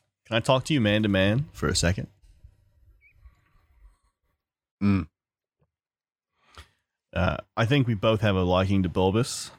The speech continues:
Speaker 1: at least somewhat. We like to make sure he's safe. Is that right?
Speaker 2: Uh, he is right.
Speaker 1: Look,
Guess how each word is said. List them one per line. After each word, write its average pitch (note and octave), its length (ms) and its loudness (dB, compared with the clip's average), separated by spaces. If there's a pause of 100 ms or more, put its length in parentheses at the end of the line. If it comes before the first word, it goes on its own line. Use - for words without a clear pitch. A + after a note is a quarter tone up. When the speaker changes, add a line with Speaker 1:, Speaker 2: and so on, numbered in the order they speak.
(340)
Speaker 1:
at D2+ 120 -2
least - 440 0 (140)
somewhat. G2+ 540 0 (120)
We F2+ 100 -2
like F#2 200 0
to E2+ 300 -2 (120)
make F2+ 220 0
sure G2 140 0
he's F#2+ 220 -2
safe. G#2+ 460 0
Is F#2 100 -6
that C#2 140 0
right? F#2+ 280 0 (1120)
Speaker 2:
Uh, E2+ 200 2
he G2+ 240 2
is F2+ 180 -4
right. F#2 420 0 (2250)
Speaker 1:
Look, G2+ 360 0